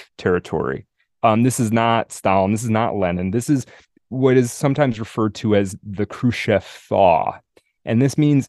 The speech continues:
some of the strictures around what you could do creatively, artistically, and in entertainment, some of it was starting to loosen up. Now, it's not American Hollywood,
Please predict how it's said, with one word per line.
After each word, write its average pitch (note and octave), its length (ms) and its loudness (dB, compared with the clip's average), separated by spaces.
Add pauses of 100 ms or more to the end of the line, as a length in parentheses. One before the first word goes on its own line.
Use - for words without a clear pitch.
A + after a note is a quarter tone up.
some F3+ 360 0
of F3 220 0
the D3+ 300 4 (320)
strictures B2+ 800 -2
around A2 400 2
what A2+ 220 0
you A2+ 140 -4
could A2 200 -6
do G#2+ 280 2
creatively, G#2 580 0
artistically, G2+ 720 0
and F#2+ 140 2
in G2 360 0
entertainment, A2 520 -2
some F#3+ 240 4
of E3 100 4
it D#3+ 140 4
was B2+ 100 0
starting B2 580 2
to A2 140 -6
loosen G2+ 420 -2
up. F2+ 240 -4
Now, G2+ 200 0
it's G#2+ 160 -4
not A#2 360 0 (460)
American A2 560 2
Hollywood, F#2+ 800 0